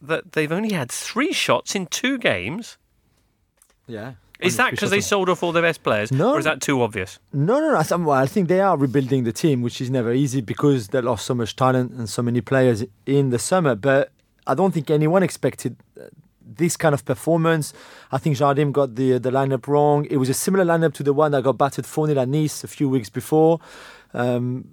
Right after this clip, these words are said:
Speaker 2: with Diakhaby playing up front with, with Falcao, which I think everybody,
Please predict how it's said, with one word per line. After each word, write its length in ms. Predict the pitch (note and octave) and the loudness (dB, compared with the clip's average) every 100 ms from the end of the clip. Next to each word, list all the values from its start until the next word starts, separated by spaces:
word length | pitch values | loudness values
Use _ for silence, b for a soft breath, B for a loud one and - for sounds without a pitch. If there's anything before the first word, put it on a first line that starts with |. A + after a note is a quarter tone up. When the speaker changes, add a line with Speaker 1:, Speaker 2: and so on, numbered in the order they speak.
| F2 | -20
Speaker 2:
with 240 | G2 B2 G2+ | -10 -8 -2
Diakhaby 420 | C3 D#3+ D3+ D3+ | -2 2 0 2
playing 260 | D3 C#3+ C#3+ | 2 2 0
up 60 | |
front 320 | - D3+ D3 C3+ | -2 0 0 2
with, 380 | C3+ A2 - _ _ | 0 0 -14 _ _
with 280 | - C3 B2+ | -10 -4 0
Falcao, 440 | D3+ C3+ D3 D3 C3+ | 0 0 0 2 2
which 160 | C3 | 0
I 80 | C3 | -2
think 240 | - C#3+ | -4 -2
everybody, 440 | C3+ B2 C3 C3+ | -2 0 0 2